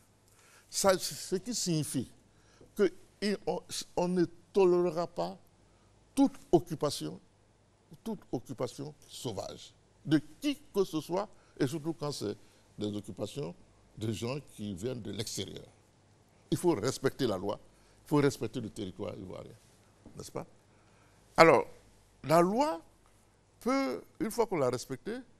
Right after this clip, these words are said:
il y a des possibilités. La terre est un actif économique. La propriété,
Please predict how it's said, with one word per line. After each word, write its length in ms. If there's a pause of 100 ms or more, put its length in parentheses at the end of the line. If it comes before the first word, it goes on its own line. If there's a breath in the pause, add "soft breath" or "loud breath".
(480 soft breath)
il 80
y 20
a 40
des 100
possibilités. 760 (1500)
La 160
terre 640 (1000)
est 220
un 220
actif 580 (960)
économique. 480 (1400)
La 160
propriété, 800